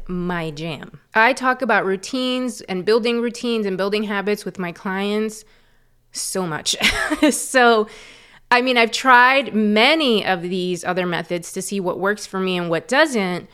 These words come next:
um, but this one is, like, by far for me, the, the main thing that we should be doing, building habits and routines. Keep in mind, though, that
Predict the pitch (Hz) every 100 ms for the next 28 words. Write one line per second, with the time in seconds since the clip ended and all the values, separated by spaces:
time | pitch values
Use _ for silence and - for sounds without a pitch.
0 | _ _ _ - 175 170 156 165 - 214
1 | 220 214 208 180 170 165 160 - 175 175
2 | - 175 208 247 208 190 180 180 240 427
3 | 403 _ 180 196 180 - 180 185 185 185
4 | 190 190 185 185 175 170 175 - 160 165
5 | 151 151 156 156 202 220 202 185 180 175
6 | 160 160 160 160 - - 262 277 359 330
7 | 294 294 254 190 175 165 165 151 190 185
8 | 180